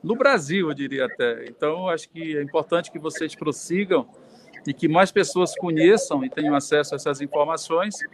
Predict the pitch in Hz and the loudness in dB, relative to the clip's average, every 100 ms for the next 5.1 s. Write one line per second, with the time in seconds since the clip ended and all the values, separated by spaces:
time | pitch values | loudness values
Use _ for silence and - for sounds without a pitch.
0 | _ _ - - _ 151 - 180 160 185 | _ _ -20 -20 _ -6 4 4 4 0
1 | 202 214 - 208 202 196 170 190 196 220 | 0 -2 -2 0 4 4 4 2 0 0
2 | 185 131 - _ _ - 165 156 170 - | 0 -2 -6 _ _ -8 -6 4 4 6
3 | 180 208 - 127 131 151 - 151 147 143 | 6 6 2 -4 -4 -4 -6 -6 -4 0
4 | 147 147 - 151 170 160 156 143 160 156 | -2 -4 -12 -2 -2 2 2 4 2 0
5 | - | -6